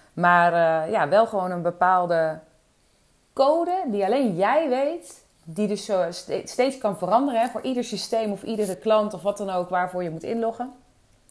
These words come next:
Eh, en dat jij hem dus alleen kan onthouden. Daar moet je echt voor zorgen. Superbelangrijk. En, eh, want ja, op het moment dat ze dan één wachtwoord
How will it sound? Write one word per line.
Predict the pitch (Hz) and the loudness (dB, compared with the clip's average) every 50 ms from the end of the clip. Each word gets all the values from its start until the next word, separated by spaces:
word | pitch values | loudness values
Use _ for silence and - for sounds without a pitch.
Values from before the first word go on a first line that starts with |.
| - - _ | -20 -18 _
Eh, | - 180 180 180 180 180 180 - - | -10 -6 -6 -4 -4 -4 -4 -4 -4
en | 196 190 | -4 -4
dat | 180 175 | -4 -2
jij | 185 196 185 208 | 0 2 2 2
hem | 208 196 175 | 0 0 -6
dus | 175 170 - | -8 -10 -10
alleen | - - 160 151 | -10 -10 -10 -10
kan | 151 - - | -10 -12 -14
onthouden. | 147 - 139 - - - - - - - - - - - - _ _ | -12 -12 -12 -12 -12 -14 -18 -20 -20 -20 -20 -20 -20 -20 -20 _ _
Daar | 220 226 240 | 4 6 6
moet | 233 233 220 | 4 2 -2
je | - - - | -4 -10 -2
echt | - 269 269 262 262 | 0 0 0 0 -2
voor | - 226 190 | -6 -8 -6
zorgen. | 175 175 165 180 202 - - 247 302 330 - _ _ | -2 -2 0 0 -2 -2 -6 -10 -10 -10 -16 _ _
Superbelangrijk. | - - - 277 285 269 262 208 190 190 196 214 214 208 202 214 247 285 - - - - - - - - _ _ | -18 -8 -6 -4 -2 -2 -2 0 0 0 0 0 0 0 0 0 0 -4 -8 -14 -20 -20 -20 -20 -20 -20 _ _
En, | - - 196 196 190 185 | -8 -6 -6 -6 -6 -6
eh, | - - 185 180 175 175 175 175 175 175 170 | -6 -6 -4 -2 -2 -2 -2 -2 -2 -2 -4
want | 185 196 185 | -6 -4 0
ja, | 208 160 - | 2 2 2
op | - 135 - | 2 0 -4
het | 180 170 | -6 -4
moment | 190 196 208 202 190 | -4 -2 -2 -2 -2
dat | 190 180 | -2 -6
ze | - 175 | -6 -8
dan | 165 165 - | -8 -8 -6
één | - 247 262 277 262 | -4 -4 -2 0 2
wachtwoord | 226 226 220 220 226 185 180 175 160 147 - - - - | 2 2 2 2 -2 -4 -2 -2 -2 -4 -8 -14 -20 -20